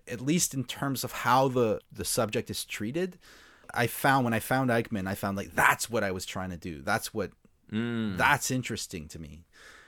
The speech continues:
Speaker 1: So yeah, his stories seem to take place in a world where no one has come up with the idea of ghosts. They don't mention ghosts.
Speaker 2: Yeah.
Speaker 1: They don't theorize, "Oh, is that a ghost?" They just experience what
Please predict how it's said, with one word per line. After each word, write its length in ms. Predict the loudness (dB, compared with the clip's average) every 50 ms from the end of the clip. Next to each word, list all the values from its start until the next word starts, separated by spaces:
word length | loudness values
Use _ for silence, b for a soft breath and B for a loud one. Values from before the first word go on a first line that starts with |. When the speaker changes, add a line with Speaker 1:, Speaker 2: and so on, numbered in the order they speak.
| B B
Speaker 1:
So 220 | -4 2 4 6 6
yeah, 260 | 8 6 6 4 4
his 200 | 2 0 0 -2
stories 420 | -2 4 6 6 6 6 4 2
seem 180 | 0 -2 -4 -4
to 100 | -4 -6
take 240 | -4 -4 -4 -4 _
place 260 | -2 -2 -2 0 -2
in 80 | -2 -2
a 80 | -2
world 300 | 0 2 4 4 4 4
where 100 | 4 2
no 180 | 2 2 2 4
one 220 | 4 4 2 2 2
has 340 | 0 0 0 -2 -4 -8 -10 -16 _ _ _ _ _ _ _ _ _ _ _ _ -20 _ _ -20 -16
come 220 | -6 -2 2 2
up 160 | 2 2 2 -2
with 100 | -4 -2
the 100 | -2 -4
idea 260 | -4 -2 -4 -6 -6
of 100 | -6 -6
ghosts. 560 | -4 -4 -4 -4 -6 -10 -12 -10 -10 -12 -14 _ _ _ _ _ _ _ _ _
They 100 | 0 2
don't 200 | 2 2 2 2
mention 520 | 4 4 4 4 2 0 -2 -4 -6 -6
ghosts. 260 | -6 -8 -8 -6 -6
Speaker 2:
Yeah. 80 | -6 -2
Speaker 1:
They 100 | 0 2
don't 180 | 4 4 4 2
theorize, 920 | -2 -8 -4 0 2 4 6 6 6 4 4 2 0 -4 -6 -8 -10 -8
"Oh, 240 | -2 0 0 0 -2 -4
is 180 | -8 -6 -4 -2
that 220 | 2 2 2 2 2
a 40 | -2
ghost?" 520 | -2 -2 -2 -2 -4 -8 -12 -14 -14 -16 b b b b b b b b
They 120 | 0 0 2
just 400 | 2 2 2 2 0 -4 -6 -16 _ _
experience 920 | -6 -4 -2 -2 -2 0 2 4 6 6 6 6 4 2 0 -2 -4 -4
what 200 | -2 -2 -2 -2